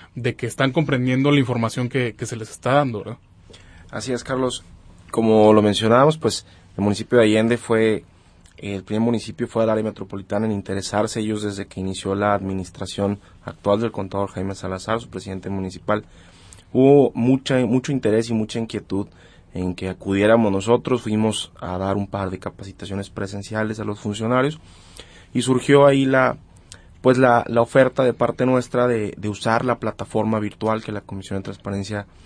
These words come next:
Speaker 2: como bien lo decía el licenciado Mijares, hace un par de años, hace dos, tres años, empezó a trabajar con mucho esfuerzo y ahora vemos los frutos. Se les ofreció esta plataforma, ellos, eh, muy gustosos, inscribieron un grupo de alrededor de cuarenta funcionarios,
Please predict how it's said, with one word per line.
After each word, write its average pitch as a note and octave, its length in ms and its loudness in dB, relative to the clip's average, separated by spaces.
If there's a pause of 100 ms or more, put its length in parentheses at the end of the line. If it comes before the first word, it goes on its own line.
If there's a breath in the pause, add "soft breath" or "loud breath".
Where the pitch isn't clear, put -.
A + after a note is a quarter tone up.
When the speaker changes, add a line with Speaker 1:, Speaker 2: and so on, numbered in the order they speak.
(200 soft breath)
Speaker 2:
como G2 180 -6
bien G2+ 160 -2
lo G#2+ 60 0
decía G2+ 180 -4
el G2 60 -4
licenciado G2+ 320 -6
Mijares, G#2+ 340 -6 (340 loud breath)
hace G#2+ 200 -6
un A2+ 80 -2
par A2 180 0
de G#2+ 80 0
años, G#2+ 220 0
hace A2 80 -8
dos, G#2+ 140 -8
tres A2 180 -8
años, A2 260 -4 (540 soft breath)
empezó A2+ 360 0
a A#2 60 0
trabajar A#2 420 2
con A#2 140 0
mucho A2+ 300 -2
esfuerzo A2+ 560 2 (540 loud breath)
y G#2 260 0
ahora A#2+ 240 8
vemos C3+ 260 2
los B2+ 160 -4
frutos. B2 460 -6 (220 loud breath)
Se - 140 -6
les A2 160 -2
ofreció B2+ 720 2 (220)
esta - 220 -12
plataforma, C3 720 0
ellos, B2 380 -4 (100)
eh, G2 200 -10
muy G#2+ 180 -2
gustosos, A#2 520 -4 (260 loud breath)
inscribieron A2+ 440 0
un A2+ 60 0
grupo A2 280 0
de A2 60 2
alrededor G#2 260 -2
de G#2+ 80 -4
cuarenta G#2+ 540 -6
funcionarios, A#2 760 -6